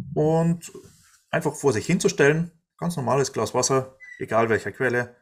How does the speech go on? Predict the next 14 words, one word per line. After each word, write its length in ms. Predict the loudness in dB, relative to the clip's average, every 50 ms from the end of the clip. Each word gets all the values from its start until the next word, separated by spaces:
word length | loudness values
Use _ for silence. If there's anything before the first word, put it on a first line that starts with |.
| _ _ _ _ _ _ _ -14
Na, 80 | -12
sauber 240 | -8 -6 -4 -2 -2
sollte 240 | -2 -4 -6 -6 -6
es 60 | -8
schon 180 | -6 -6 -6 -4
sein, 220 | -4 -2 -2 -2
okay. 280 | -4 -4 -4 -4 -4 -4 -6 -12 -14 -14 -16 -18 -20 -20 _ _ 0
Ähm, 480 | 4 6 6 6 6 6 4 4 4 4 4 4 2 0 -8 -10 -10 -8 -8 -6 -8 -8 -10 -10 -4 2 2 4 4 4 0 -2 -2 2
und 720 | 4 6 6 6 4 4 0 -2 -2 -4 -4 -6 _ _ _ _ _ _ _ _ -6 0
einfach 460 | 2 2 4 4 6 6 6 6 6 2 -8 -12 -16 _ _ _ _ _ _ _ -20 -12 -6
kann 140 | -4 -2 -2
ich 120 | -2 0
dazu 280 | -2 -2 -2 0 0 0
einladen, 880 | 0 0 0 -2 -2 -2 -2 -2 -2 -4 -4 -4 -6 -6 -6 -8